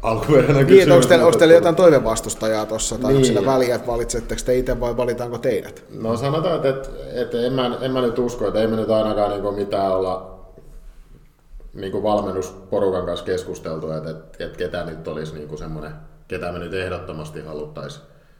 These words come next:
Speaker 1: haluttais vastaan. Et, no niin, mun mielestä me ollaan pelattu kaikki jengejä vastaan hyvin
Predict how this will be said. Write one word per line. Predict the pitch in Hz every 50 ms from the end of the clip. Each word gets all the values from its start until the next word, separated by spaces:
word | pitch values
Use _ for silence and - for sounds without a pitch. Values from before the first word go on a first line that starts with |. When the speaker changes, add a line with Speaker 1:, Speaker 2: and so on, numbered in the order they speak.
| - - - - - - - - - _ - -
Speaker 1:
haluttais | - 101 104 104 98 101 101 92 90 90 95
vastaan. | 95 92 - - - - 82 80 76 - - - - - - - _ _ _ _ _ _ _ _ - -
Et, | 78 78 - -
no | 85 85 85 85
niin, | 85 85 85 82 - - - - - - - _ _
mun | 147 143 120
mielestä | 110 101 98 - -
me | 123
ollaan | 123 123 120
pelattu | 117 131 131 123 - - 123
kaikki | 113 - 127 123 117 110 101 98 101 104 104
jengejä | 104 104 101 101 98 92 92
vastaan | 92 90 90 - - 87 85 87
hyvin | 104 104 107 104 104 101 95 - -